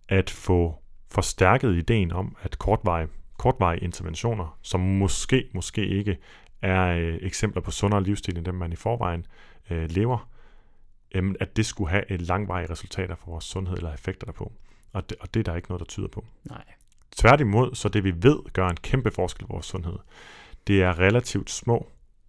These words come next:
Speaker 1: ændringer på områder, vi ved virker, men hvor man gør det konsekvent. Hvor man altså er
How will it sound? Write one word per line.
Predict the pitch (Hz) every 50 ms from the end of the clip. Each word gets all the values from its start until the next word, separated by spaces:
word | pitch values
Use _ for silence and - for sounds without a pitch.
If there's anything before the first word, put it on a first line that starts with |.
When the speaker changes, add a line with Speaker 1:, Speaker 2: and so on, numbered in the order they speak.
| - -
Speaker 1:
ændringer | 104 113 117 - 104 95 92 90 87 95 - - -
på | - - 101
områder, | 98 101 113 110 101 92 87 80
vi | 85 90 82 80
ved | 104 107 98 - - 101
virker, | 92 90 104 113 123 127 120 104 - - - - - - -
men | 95 95 98 101 98
hvor | 95 98 98
man | 95 95 92 92 -
gør | - 98 104
det | - 98 90 - _
konsekvent. | - - 90 - - - - - - - - - - - - - - - - -
Hvor | - 92
man | 92
altså | 87 -
er | 95